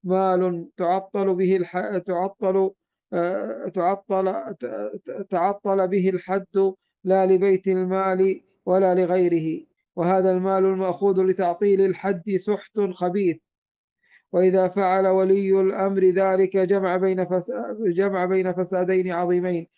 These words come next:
أحدهما تعطيل الحد، والثاني أكل السحت، فترك الواجب وفعل المحرم. وأجمعوا على أن المال المأخوذ من الزاني والسارق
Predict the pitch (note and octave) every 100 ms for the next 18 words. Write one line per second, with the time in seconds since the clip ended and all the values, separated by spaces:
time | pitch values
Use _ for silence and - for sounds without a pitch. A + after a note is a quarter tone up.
0 | _ _ F#3 F#3 F#3 F#3+ F#3 F3+ F3+ F3
1 | G3 F#3+ F#3 E3+ G3 F3 E3 _ _ E3+
2 | E3+ F#3 F#3+ F#3 F#3 G3 F3+ E3+ F3 -
3 | F#3+ F3 _ _ _ _ - F3 G3 F#3
4 | F#3 F#3 F#3+ F#3+ F3+ F#3+ F#3 F#3 F3 F3+
5 | F3+ F#3 F3+ F3 G3+ F3+ E3 D#3+ _ _
6 | _ E3+ F#3 F3+ F#3 F#3 F3 F#3 F#3 F#3
7 | F#3 F#3 F3+ F#3+ F#3 F#3 F#3 F#3+ F#3+ G3
8 | F#3 F#3 F#3 F3+ D#3 F#3+ F#3+ F3+ F3+ F3+
9 | - G3 F#3+ F3+ F3